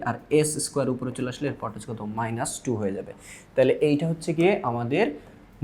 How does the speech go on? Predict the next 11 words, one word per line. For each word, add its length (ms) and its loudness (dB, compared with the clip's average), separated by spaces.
মৌলিক 400 10
রাশিতে 300 6
ভাঙানোর 380 4
পরে, 200 8
মৌলিক 360 6
রাশিতে 240 -2
ভাঙানোর 320 0
পরে 200 6
হচ্ছে 260 -2
গিয়ে 120 2
আমাদের, 280 4